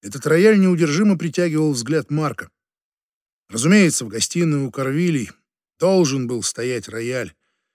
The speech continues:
Как же иначе? Так принято. В семье Витрали музыкой не интересовались. Ни родители Марка, ни дедушка с бабушкой не играли ни на одном музыкальном инструменте.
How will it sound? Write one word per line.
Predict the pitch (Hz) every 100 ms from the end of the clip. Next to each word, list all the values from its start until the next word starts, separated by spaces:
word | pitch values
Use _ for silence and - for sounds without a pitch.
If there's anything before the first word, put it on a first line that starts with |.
| _ _
Как | 151 139
же | 135 139
иначе? | 160 147 - - _ _ _ _ _ _ _ _
Так | 110
принято. | - 175 165 104 - _ _ _ _ _ _ _ _ _
В | -
семье | 104 139 220
Витрали | 190 185 202 196
музыкой | 160 170 165 151 143
не | 147
интересовались. | 143 147 131 - 131 160 113 - - _ _ _ _ _ _
Ни | -
родители | 190 175 180 170 165
Марка, | 156 151 139 147 110 - _
ни | 110
дедушка | 127 165 147 135
с | 113
бабушкой | 143 127 113 139
не | 131 131
играли | 123 160 151
ни | 139
на | 135 135
одном | 117 156 143
музыкальном | 123 120 135 131 135
инструменте. | 120 - 135 156 120